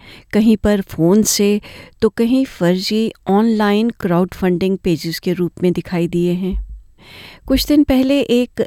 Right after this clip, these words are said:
نقلی آن لائن فنڈ ریزنگ پیج پر لگ بھگ کوئی چار ہزار ڈالر اکٹھا ہوئے۔ اس میں ایک پتا اور بیٹے کے چتروں کا پریوگ کیا گیا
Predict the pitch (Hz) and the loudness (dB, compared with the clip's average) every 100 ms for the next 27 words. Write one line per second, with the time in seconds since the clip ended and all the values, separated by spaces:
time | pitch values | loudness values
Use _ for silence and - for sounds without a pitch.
0 | - 202 208 - 247 269 277 - 175 185 | 0 2 2 -2 -2 0 0 -2 0 2
1 | 214 220 208 214 226 - 175 202 190 185 | 2 0 0 0 -2 -2 0 0 0 0
2 | 196 196 196 175 175 208 - - 196 165 | 0 -2 -2 0 2 0 -2 -4 -2 0
3 | 214 - - - 214 233 - 254 - 240 | -4 -8 -20 -12 -2 -2 0 -2 -2 0
4 | 240 240 - - 208 208 247 277 214 180 | 0 0 -6 -6 -4 0 0 -2 0 0
5 | 175 180 208 185 170 170 175 - - 151 | 2 2 0 0 0 0 -2 -4 -6 -8
6 | 180 165 156 151 151 _ _ - - - | -4 -6 -6 -8 -8 _ _ -20 -18 -18
7 | - - 233 - 226 226 226 - 202 196 | -12 -6 -4 -2 0 0 0 -2 -2 -2
8 | - 185 220 226 190 175 175 202 208 190 | -4 -2 0 0 0 -2 0 -2 -2 -4
9 | 175 - 180 - 180 180 175 - - 190 | -4 -4 -6 -2 -2 -2 -4 -8 0 2
10 | 240 - 190 180 175 170 | 2 0 0 0 0 0